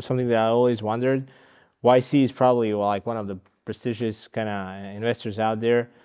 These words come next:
Uh, and you've said that you kinda get a lot of, uh, uh, uh, push from just being, having that stamp.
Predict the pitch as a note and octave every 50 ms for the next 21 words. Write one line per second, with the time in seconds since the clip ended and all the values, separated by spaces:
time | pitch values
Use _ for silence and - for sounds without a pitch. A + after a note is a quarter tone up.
0 | _ _ _ _ _ - G2+ G2+ G2+ G2+ G#2 G2 G#2 A2 A2+ A2+ A2+ A#2+ A#2+ A2+
1 | - - C#3 C3 B2 A#2 A2 G#2+ G2+ B2 A#2 A2+ A2+ A2 - A#2+ A#2 G#2+ G#2 G#2
2 | A#2 A2 A2 G2 G2+ G#2 G#2+ G#2+ G#2+ G#2 G2 G2 G2+ G2 G2 F#2+ G2 - G#2 G2+
3 | G2 G2 G2 F#2+ - G#2+ G2+ G2 G2 G2 G2+ - _ _ C#3+ C#3+ C#3 C#3+ - -
4 | - - G#2 G2+ G2 G2 G2+ G2+ G2 B2+ A2+ - - A2+ A2+ A#2 B2 B2 A2 -
5 | - A#2 A2+ A#2+ A#2+ A2+ G#2 G#2+ G#2+ G#2+ - - - G#2 G2 G#2 A2+ A#2+ C3 C3+